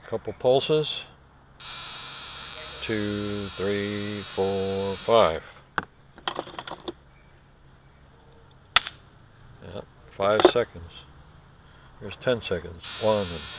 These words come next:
two, three, four, five, six, seven, eight, nine, ten. Unplug it.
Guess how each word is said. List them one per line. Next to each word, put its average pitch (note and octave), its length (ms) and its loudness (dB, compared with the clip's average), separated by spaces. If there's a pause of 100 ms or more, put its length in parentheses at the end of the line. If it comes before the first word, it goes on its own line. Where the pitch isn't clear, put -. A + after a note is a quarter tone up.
two, A2 260 0
three, - 840 0
four, F#2+ 680 0
five, F2+ 920 2
six, - 580 0
seven, - 840 0 (440)
eight, A#2 240 2 (500)
nine, G2+ 340 2 (340)
ten. A2+ 240 8 (720)
Unplug A2 420 2
it. D3+ 160 8